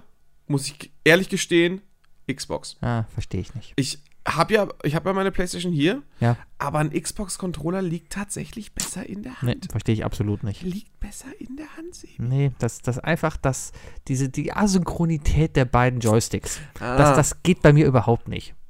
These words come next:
Speaker 1: Okay.
Speaker 2: Ja.
Speaker 1: Ja, das stimmt, aber er liegt trotzdem besser in der Hand.
Speaker 2: Hm.
Speaker 1: Die Schultertasten sind auch beschissener bei, beim Xbox-Controller, weil die so tief reingedrückt
Speaker 2: Ja.
Speaker 1: werden müssen. Aber, aber der Griff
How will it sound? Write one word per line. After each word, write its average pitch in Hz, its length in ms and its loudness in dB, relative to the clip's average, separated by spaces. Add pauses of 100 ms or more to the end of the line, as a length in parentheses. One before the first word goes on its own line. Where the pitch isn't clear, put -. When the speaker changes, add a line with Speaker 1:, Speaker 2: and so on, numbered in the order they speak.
(340)
Speaker 1:
Okay. 143 320 0 (180)
Speaker 2:
Ja. - 100 -8 (1040)
Speaker 1:
Ja, 143 260 8
das 226 180 -4
stimmt, 156 380 -2 (220)
aber 160 160 2
er 165 40 6
liegt 196 180 0
trotzdem 214 260 -4
besser 196 200 2
in 190 60 4
der 180 140 4
Hand. 220 240 -2 (340)
Speaker 2:
Hm. 208 220 -4 (180)
Speaker 1:
Die 160 60 2
Schultertasten 175 480 6
sind 139 100 4
auch 147 60 -6
beschissener 135 460 0
bei, 117 180 -2
beim 123 220 -4
Xbox-Controller, - 760 -12 (200)
weil 123 120 -6
die 120 60 -6
so 127 100 -4
tief - 280 -6
reingedrückt 131 440 -4
Speaker 2:
Ja. 131 80 2
Speaker 1:
werden - 140 -8
müssen. - 200 -14 (340)
Aber, 131 400 6 (800)
aber 139 180 -2
der 131 100 2
Griff 233 400 -2